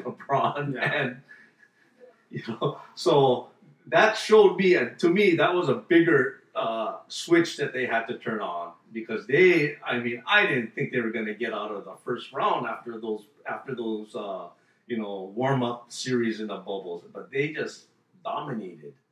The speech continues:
Speaker 2: Yeah, I mean, they
Speaker 1: Dominated.
Speaker 2: did. I mean, they, they turned it on, they played well. Again, if they were all healthy, I would feel really, really good about this. But anything can happen.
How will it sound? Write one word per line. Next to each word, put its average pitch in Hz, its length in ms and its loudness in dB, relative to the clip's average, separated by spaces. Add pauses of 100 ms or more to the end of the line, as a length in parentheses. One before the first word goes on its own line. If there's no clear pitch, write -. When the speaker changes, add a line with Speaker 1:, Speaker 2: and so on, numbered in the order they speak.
(220)
Speaker 2:
Yeah, 139 160 -2
I 147 160 0
mean, 202 260 2
they 233 100 6
Speaker 1:
Dominated. 185 220 6
Speaker 2:
did. 151 80 2
I 156 40 2
mean, 165 140 2
they, 185 200 6
they 196 180 2
turned 208 240 0
it 196 60 -2
on, 185 180 2
they 170 100 2
played 160 280 0
well. 151 400 2 (280)
Again, 151 280 4
if 143 120 2
they 165 100 4
were 202 160 2
all 202 180 6
healthy, 160 400 2
I 143 100 0
would 143 120 2
feel 147 180 0
really, 151 300 2
really 147 240 4
good 143 160 2
about 139 360 -2
this. 143 320 -2 (360)
But 165 120 4
anything 233 360 4
can 170 120 4
happen. 151 500 0